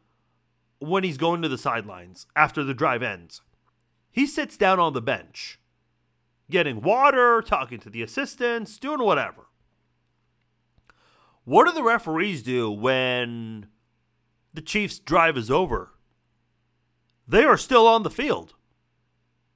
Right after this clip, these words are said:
They're not going to the sidelines. They don't go sit on the bench. Look at baseball.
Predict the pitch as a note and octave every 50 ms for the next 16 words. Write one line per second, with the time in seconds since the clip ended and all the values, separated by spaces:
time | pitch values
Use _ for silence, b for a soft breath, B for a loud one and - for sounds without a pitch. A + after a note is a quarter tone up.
0 | _ _ _ _ _ _ _ _ _ _ _ _ _ _ _ _ _ _ _ _
1 | _ _ _ _ _ - G3+ D4+ G4 B3 E3+ F3 F3 E3+ D#3 C#3+ C3 B2 A2 -
2 | D#3 C#3+ C3 A#2+ B2 A#2 A#2+ C3+ E3 D#3+ - G3+ C4 D4 B3 F3+ D#3 B2+ - -
3 | E3 D3 C3 C3 B2+ A#2 A2 A2 A2 C3 D#3 - - - - _ _ _ _ _
4 | _ _ _ _ _ _ _ _ _ _ _ _ _ _ _ _ _ _ _ _
5 | _ _ _ _ _ _ _ _ _ _ _ _ _ _ _ _ _ _ _ _
6 | _ _ _ _ _ _ _ _ _ - - F#3+ - - E4+ A3+ D3 - E3 F3
7 | - - - - G2 E2 E2 - _